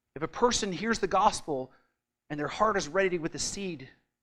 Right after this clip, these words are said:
right, the seed will grow and produce fruit. And the fruit is only born in good, fertile soil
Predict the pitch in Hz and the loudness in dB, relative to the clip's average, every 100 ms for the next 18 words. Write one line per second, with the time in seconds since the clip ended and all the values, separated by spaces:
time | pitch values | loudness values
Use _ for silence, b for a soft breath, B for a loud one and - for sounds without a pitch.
0 | _ _ _ _ _ _ 139 135 _ _ | _ _ _ _ _ _ -14 -14 _ _
1 | _ _ _ _ _ _ _ - 151 226 | _ _ _ _ _ _ _ -8 -4 -2
2 | 208 160 135 180 180 143 160 156 - - | -2 -4 4 6 6 4 -4 -6 -8 -6
3 | 175 110 - - _ _ _ _ _ _ | -6 -6 -12 -20 _ _ _ _ _ _
4 | _ - 143 - - 208 151 - 175 202 | _ -12 -10 -8 -4 -4 -4 -4 0 2
5 | 208 165 127 120 107 104 104 - _ _ | 2 -2 -4 -6 -8 -10 -16 -20 _ _
6 | _ _ _ _ 131 127 123 151 139 - | _ _ _ _ -10 -8 -4 -4 -4 -4
7 | 135 127 - 131 113 101 | -4 -4 -8 -6 -6 -8